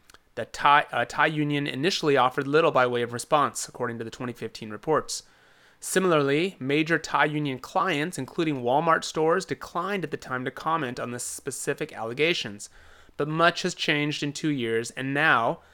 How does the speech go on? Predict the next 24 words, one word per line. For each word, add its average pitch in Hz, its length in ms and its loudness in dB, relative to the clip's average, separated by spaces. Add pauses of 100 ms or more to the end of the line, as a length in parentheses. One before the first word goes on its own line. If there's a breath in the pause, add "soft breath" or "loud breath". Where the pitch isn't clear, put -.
(220 soft breath)
Thai 156 200 2
Union 151 360 0
has 143 240 -4
unveiled 156 480 4
a 147 80 -6
series 175 480 -2
of 175 100 -4
initiatives 147 640 -2 (360 soft breath)
in 123 80 -8
an 127 80 -2
agreement 156 480 -2
with 165 200 0
Greenpeace 151 540 -2
that 120 220 -4
aim 151 260 -2
to - 120 -6
protect 160 380 -2
workers, 175 520 2
reduce 151 260 -2
destructive 139 500 -6
fishing 175 300 -6
practices, 156 640 -2
and 117 100 -8
support 135 480 -4